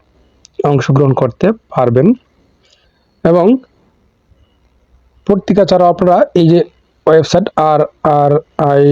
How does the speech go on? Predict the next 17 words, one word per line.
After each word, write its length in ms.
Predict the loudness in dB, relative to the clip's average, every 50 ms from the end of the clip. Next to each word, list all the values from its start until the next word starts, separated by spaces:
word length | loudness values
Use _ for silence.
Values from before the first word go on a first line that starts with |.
| 2 2 0 0 0 0
ডট 200 | 0 0 0 0 0 0 0
গভ 140 | 0 0 0 0
ডট 140 | 0 2 2 0
বিডি, 140 | 0 0 0 -2 0
এই 120 | 0 2
ওয়েবসাইটে 360 | 2 2 0 0 0 0 0 0
আপনারা 260 | 0 0 0 0 -2 -2 _ _ _ _ _ _ _ _ _ _ _ _ -4
এই 100 | -2 0 2
বিজ্ঞপ্তি 320 | 2 2 0 0 0 0 0
সম্পর্কে 380 | 2 2 2 2 0 0 0 0
বিস্তারিত 340 | 0 0 0 0 -2 -2 -2 -2
পেয়ে 140 | 0 0 2 2
যাবেন। 160 | 2 2 2 0 0 -4 _ _ -2
এবং 120 | 0 0 2 2 2
এ-, 160 | 2 0 0 -2
এখানে 180 | -2 0 0
নারী 260 | 0 2 2 2 0